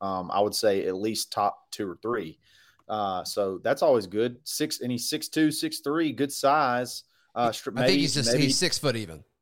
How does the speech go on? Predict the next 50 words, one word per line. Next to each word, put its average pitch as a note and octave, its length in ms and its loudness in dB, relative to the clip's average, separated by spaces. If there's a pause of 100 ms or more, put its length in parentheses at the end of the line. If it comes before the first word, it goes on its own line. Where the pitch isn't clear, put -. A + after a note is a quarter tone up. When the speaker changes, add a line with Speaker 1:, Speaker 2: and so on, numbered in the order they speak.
(420)
Speaker 1:
Six A#2+ 240 -4
foot A#2 140 -2
even? A#2+ 340 -4
Okay. F2+ 240 -10 (160)
Well, A#2 140 0
Speaker 2:
He's - 100 0
six. A#2 300 0
Speaker 1:
I'm - 100 -18 (440)
Speaker 2:
Well, C3+ 120 2
Auburn's E3 420 4
already D#3 240 6
got C#3+ 100 4
him C#3 100 0
listed C3 200 0
at G#2+ 80 -2
six C3 240 -2
one, G#2+ 340 -4 (140)
but B2 160 2
everywhere B2+ 340 2
else A#2 140 2
Speaker 1:
Okay. C3 60 4
Speaker 2:
has A#2+ 100 2
him A#2 80 -6
at - 60 -6
six - 280 -2
foot, A#2+ 300 -2 (100)
one B2+ 260 -2
seventy-five. G2+ 520 -4 (840)
Speaker 1:
Yeah, A#2+ 200 2 (160)
kid B2 240 -2
can, A#2+ 260 -8
he B2 160 -4
can B2+ 140 -6
fly A2+ 340 0
though. D2 160 -10
So F2+ 340 -4
maybe G#2 240 -6
he A2 120 -10
can A2+ 160 -8
be, A#2 320 2
maybe A#2+ 180 -2
he B2+ 60 -2
can A#2+ 100 -4
develop A#2 440 2
into G#2+ 440 -4
a, G2+ 220 -2
uh, G2+ 100 -2
legitimate, G2+ 720 -4
you G2+ 100 -10
know, G2 200 -8